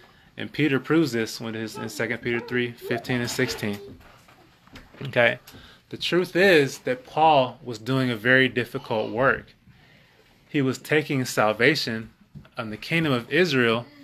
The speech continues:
to the Gentiles. He was taking Hebrew thoughts into the Greek language. Okay, so Paul was doing a very difficult work. That's why his work is hard to be understood.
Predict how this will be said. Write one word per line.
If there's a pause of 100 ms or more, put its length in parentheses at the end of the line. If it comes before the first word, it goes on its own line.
(440)
to
the
Gentiles. (440)
He
was
taking
Hebrew
thoughts
into
the
Greek
language. (520)
Okay,
so
Paul
was
doing
a
very
difficult
work.
That's
why
his
work
is
hard
to
be
understood.